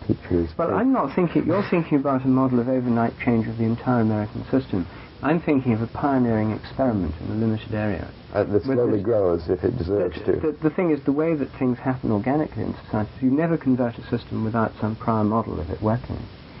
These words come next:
Speaker 2: I mean,
Speaker 1: Mm-hmm.
Speaker 2: whenever you try and get any money, any persuade anyone, you,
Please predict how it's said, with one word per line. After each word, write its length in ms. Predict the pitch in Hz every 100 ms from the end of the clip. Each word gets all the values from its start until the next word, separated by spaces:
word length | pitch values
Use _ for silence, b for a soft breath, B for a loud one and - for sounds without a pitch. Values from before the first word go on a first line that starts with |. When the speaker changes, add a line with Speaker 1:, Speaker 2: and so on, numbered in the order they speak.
| B B
Speaker 2:
I 80 | 131
mean, 120 | 131 92 87
Speaker 1:
Mm-hmm. 300 | - - 139
Speaker 2:
whenever 240 | 147 165
you 120 | 156
try 180 | 139 139
and 80 | 123
get 180 | 120 113
any 140 | 135 143
money, 360 | 131 120 117
any 240 | 120 127 127 -
persuade 340 | 127 - 131 127
anyone, 320 | 107 104 104
you, 120 | -